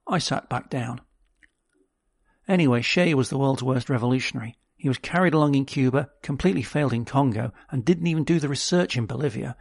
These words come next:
He was doomed to failure before he even started. Bolivar died penniless and forgotten after his newly liberated states ruled onwards away from him and out of his control. And Allende himself had questionable policies whilst in office,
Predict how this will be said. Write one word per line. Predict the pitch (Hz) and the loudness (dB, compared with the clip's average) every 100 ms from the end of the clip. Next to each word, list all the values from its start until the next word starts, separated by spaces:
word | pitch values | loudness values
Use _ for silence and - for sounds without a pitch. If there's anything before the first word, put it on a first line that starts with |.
| - | -14
He | - | -6
was | 139 - | -6 -2
doomed | 170 160 - | 2 2 0
to | |
failure | - 156 123 120 | -4 -2 -2 -4
before | 123 - 131 | -4 -2 0
he | 143 | 0
even | 135 | -2
started. | 117 - 165 143 - - _ _ - - - _ _ | -6 -4 -4 -4 -6 -10 _ _ -20 -20 -20 _ _
Bolivar | 127 117 175 165 143 139 | -4 2 4 4 4 2
died | 139 123 - | 2 0 0
penniless | - 135 120 120 | 0 2 2 0
and | 127 | -4
forgotten | - 135 156 120 | -2 4 4 4
after | 127 - 139 | -6 -4 -4
his | 120 | 0
newly | 151 139 | 2 2
liberated | 127 139 135 135 - | 2 0 0 0 -2
states | - 151 135 - | -6 -4 -4 -2
ruled | 139 135 | 0 2
onwards | 127 127 117 - | 2 2 0 -2
away | 117 147 | 0 0
from | - - | 0 0
him | 113 117 | 0 0
and | 117 | 0
out | 156 - | -4 -6
of | |
his | 143 - | -8 -8
control. | 135 - 165 135 135 - - - - _ _ _ - | -8 -6 -4 -4 -6 -12 -20 -20 -20 _ _ _ -2
And | 143 | 2
Allende | 139 156 190 147 123 | 2 4 4 4 2
himself | 113 113 135 131 - | 0 0 2 2 0
had | - - | -8 -6
questionable | - 165 151 131 131 | -4 -2 -2 -2 -4
policies | - 151 - 131 107 | 0 0 0 -4 -2
whilst | 123 117 | -2 -2
in | 135 | -4
office, | 127 131 - - | -4 -4 -6 -8